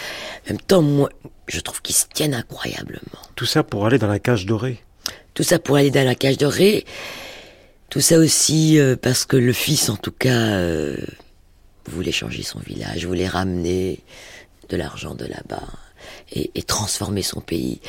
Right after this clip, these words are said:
Speaker 1: C'est, alors, si on devait faire un film sur le Mexique, ça, c'est encore un autre problème, vraiment que sur le Mexique, parce que quand on vient d'un milieu,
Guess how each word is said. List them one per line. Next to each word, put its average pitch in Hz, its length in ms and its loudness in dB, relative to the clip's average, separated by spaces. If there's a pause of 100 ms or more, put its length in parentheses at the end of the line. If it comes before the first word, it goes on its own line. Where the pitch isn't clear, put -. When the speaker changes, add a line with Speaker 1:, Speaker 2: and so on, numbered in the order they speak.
(260)
Speaker 1:
C'est, - 340 -4 (1040)
alors, 69 200 -4
si - 120 -2
on 113 60 2
devait - 140 -2
faire - 180 -4
un 104 80 0
film - 200 -8
sur - 140 -6
le 92 60 -2
Mexique, - 340 -6
ça, - 100 -6
c'est - 140 -6
encore 65 260 -8
un 76 80 -4
autre 80 160 -6
problème, - 380 -6
vraiment 104 320 0
que - 120 -8
sur - 160 -8
le - 60 -8
Mexique, - 540 -6 (560)
parce - 340 0
que - 380 0 (540)
quand 90 120 -4
on 98 120 -2
vient 127 320 4
d'un 110 140 0
milieu, - 300 -8